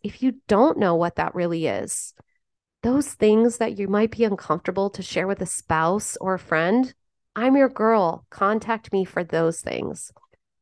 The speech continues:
We can dive through your relationships or any challenges you're currently facing.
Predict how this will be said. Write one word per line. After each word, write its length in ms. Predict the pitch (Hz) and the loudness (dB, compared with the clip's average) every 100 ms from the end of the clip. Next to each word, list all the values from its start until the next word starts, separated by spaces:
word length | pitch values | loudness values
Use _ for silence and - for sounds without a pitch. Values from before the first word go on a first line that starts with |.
| - | -6
We 100 | 220 | 0
can 300 | 277 254 - | 2 2 4
dive 380 | 180 185 202 | 2 4 2
through 160 | - 214 | -2 -2
your 140 | 190 | -2
relationships 1000 | 165 156 - 220 240 226 - 233 226 - | -2 -4 -2 -2 -2 -2 0 0 0 -4
or 100 | - - | -8 -4
any 240 | 202 226 | 0 0
challenges 560 | 220 - 190 196 202 190 | 0 -4 -2 -2 -2 -4
you're 100 | 190 | -6
currently 420 | 185 196 196 185 | -4 -2 -2 -4
facing. 680 | 180 175 180 - 190 190 196 | -6 -6 -6 -2 -2 0 -2